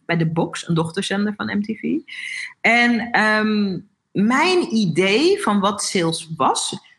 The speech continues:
vlak nadat ik begon, dat is gelukkig ook heel snel geshift, gaan we het zo over hebben, eh, was dat ook. Was ook van, eh, ehm, eh, dat is pushy, het is opdringerig, het is heel luid, was mijn misvatting daarover.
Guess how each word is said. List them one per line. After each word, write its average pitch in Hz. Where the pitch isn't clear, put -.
vlak 359
nadat 233
ik 175
begon, 180
dat 277
is -
gelukkig 349
ook 254
heel 233
snel 185
geshift, -
gaan 196
we 185
het -
zo -
over 160
hebben, 202
eh, 208
was 277
dat -
ook. 233
Was 226
ook 262
van, 185
eh, 156
ehm, 135
eh, -
dat 160
is 160
pushy, 254
het 202
is 170
opdringerig, 226
het 175
is -
heel 185
luid, 294
was 220
mijn 226
misvatting 208
daarover. 185